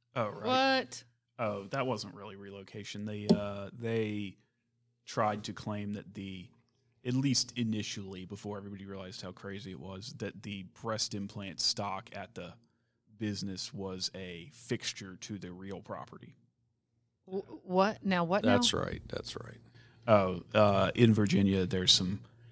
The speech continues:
Speaker 1: really unfortunate case law that some people use to try to argue that whatever you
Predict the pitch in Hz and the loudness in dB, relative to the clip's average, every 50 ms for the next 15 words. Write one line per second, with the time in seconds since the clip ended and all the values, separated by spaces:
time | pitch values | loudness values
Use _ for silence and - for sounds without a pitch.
0 | - - - - 117 120 113 107 101 - 101 101 101 - - - 110 110 107 - | -20 -20 -4 6 10 10 10 10 10 8 4 4 2 4 4 4 6 6 6 4
1 | - - - - 110 - - 104 98 - - - 101 95 92 90 98 92 - - | 4 2 2 2 2 4 4 4 6 6 4 4 4 4 2 2 2 4 4 4
2 | 101 98 - 104 101 - 95 95 98 98 101 101 98 98 - - 104 - - 110 | 4 4 2 2 2 2 2 2 2 2 2 6 8 8 8 8 6 4 4 4
3 | 101 95 98 98 - 98 101 101 101 101 95 104 - - 104 107 113 110 110 107 | 4 4 4 2 2 2 2 2 2 0 0 0 2 4 8 8 10 10 10 8
4 | 104 107 101 104 101 101 101 98 95 92 92 92 - | 6 6 4 6 8 8 8 8 8 8 6 4 2